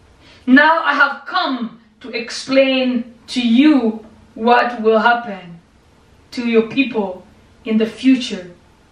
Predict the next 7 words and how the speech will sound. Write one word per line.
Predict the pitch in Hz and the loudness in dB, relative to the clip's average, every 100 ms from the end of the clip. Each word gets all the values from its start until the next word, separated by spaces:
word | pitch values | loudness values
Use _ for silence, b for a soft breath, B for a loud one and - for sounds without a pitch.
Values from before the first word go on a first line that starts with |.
| _ | _
for | - 214 | -10 -4
the | 220 | -2
vision | 247 269 240 220 | 0 -2 0 -2
concern, | - 220 220 262 254 262 254 - | -2 -4 -4 0 2 2 0 -4
concerns | 233 220 - 269 277 240 226 214 - - B - | -2 -2 2 2 2 0 -4 -6 -10 -20 B -8
a | 226 | -8
time | - 262 294 262 240 202 | -4 0 0 0 -4 -8